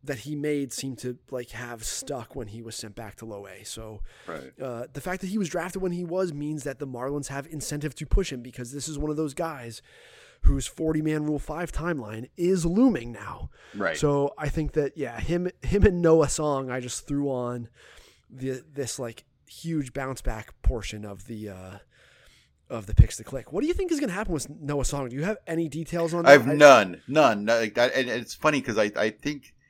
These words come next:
Speaker 2: it's weird because, um, I think there are people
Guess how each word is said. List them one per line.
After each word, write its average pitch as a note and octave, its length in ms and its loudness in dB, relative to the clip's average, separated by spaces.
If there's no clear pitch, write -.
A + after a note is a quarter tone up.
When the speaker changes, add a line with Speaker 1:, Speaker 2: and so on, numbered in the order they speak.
Speaker 2:
it's B2+ 220 -4
weird A2+ 640 0
because, G2 680 -2
um, F#2 560 -2
I - 80 -6
think - 260 -10
there E3 120 0
are A#2+ 60 0
people G2+ 680 -4